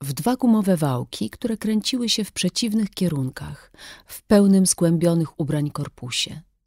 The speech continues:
Zaczęłam się bawić, wsuwając palce pomiędzy rolki i szybko je wyjmując. Za którymś razem zrobiłam to zbyt wolno i wałki wciągnęły mi palec, coraz mocniej go ściskając. Poczułam potworny ból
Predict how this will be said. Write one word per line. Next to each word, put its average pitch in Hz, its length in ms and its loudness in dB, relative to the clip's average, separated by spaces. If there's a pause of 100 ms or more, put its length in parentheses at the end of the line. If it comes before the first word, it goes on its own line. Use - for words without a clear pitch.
(360)
Zaczęłam 285 400 -4
się 220 160 -6
bawić, 139 560 -8 (420)
wsuwając 156 540 0
palce 143 340 -6
pomiędzy 139 440 -4
rolki 151 560 -10 (340)
i 202 100 -4
szybko - 380 -2
je 233 140 0
wyjmując. 156 720 -2 (520)
Za 151 180 0
którymś 269 480 0
razem 165 440 0
zrobiłam 208 460 -2
to 233 120 0
zbyt 180 280 0
wolno 139 560 0 (560)
i 185 120 8
wałki 240 640 0
wciągnęły 226 720 4
mi 196 160 6
palec, 175 500 2 (100)
coraz 170 320 2
mocniej 156 400 0
go 143 120 -2
ściskając. - 840 -4 (560)
Poczułam 180 380 2
potworny 170 560 4
ból 175 320 2